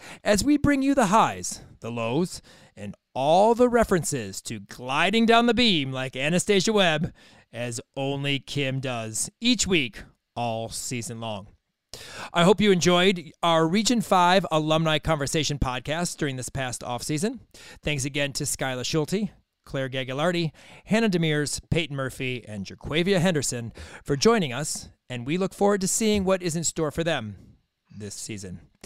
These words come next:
If you missed any of them, check out those podcasts on our website or check out our podcast page in your podcast player. On this show, we're gonna highlight some of the freshmen we're looking forward to seeing this season.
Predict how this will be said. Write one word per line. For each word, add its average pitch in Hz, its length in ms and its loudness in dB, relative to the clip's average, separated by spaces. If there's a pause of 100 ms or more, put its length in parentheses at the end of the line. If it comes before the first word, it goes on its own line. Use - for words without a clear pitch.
(280)
If - 80 -2
you 180 100 4
missed 185 320 2
any 202 280 4
of 190 100 2
them, 214 420 2
check - 240 -2
out 180 220 0 (420)
those 185 280 2
podcasts 175 640 0 (520)
on 131 160 -4
our 123 120 -4
website 139 380 0 (580)
or 131 320 0 (180)
check 165 240 -2
out 175 100 2
our 175 120 2
podcast 156 520 0
page 123 480 -4 (420)
in 127 160 -4
your 120 160 -4
podcast 110 680 -6
player. 98 360 -8 (300)
On 160 160 0
this 208 160 6
show, 254 300 4 (160)
we're 220 160 4
gonna 294 220 6
highlight 277 400 4
some 269 160 0
of 262 40 2
the 254 60 2
freshmen 135 600 0
we're 135 120 -6
looking 139 280 -4
forward 123 260 -2
to 120 80 -10
seeing 123 320 -6
this 120 140 -6
season. 135 280 -2